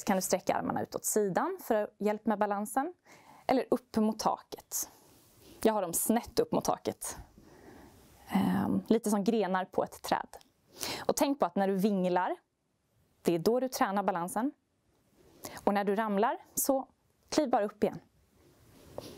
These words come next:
Det gör Så ramlar du, gör det ingenting. Det är bara att komma upp igen. Okej,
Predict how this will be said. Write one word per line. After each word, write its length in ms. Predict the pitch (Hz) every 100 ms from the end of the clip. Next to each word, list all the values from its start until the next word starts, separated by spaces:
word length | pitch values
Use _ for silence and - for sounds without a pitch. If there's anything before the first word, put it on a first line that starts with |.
| - - - - - - - - -
Det 120 | 214
gör 120 | 214 - - - - - - - - - - - - - - - - - - - - - - - - - - - - - - - - - - - - - - - - - - - -
Så 200 | 196 185
ramlar 320 | 226 254 269
du, 180 | 302 294
gör 160 | 226
det 180 | 226 -
ingenting. 400 | 262 226 - - _ _ _
Det 80 | -
är 60 | 233
bara 80 | 233
att 80 |
komma 180 | - 202
upp 140 | 190 -
igen. 160 | - _ _ _ - - - - - - - - -
Okej, 640 | - - - 427 508 269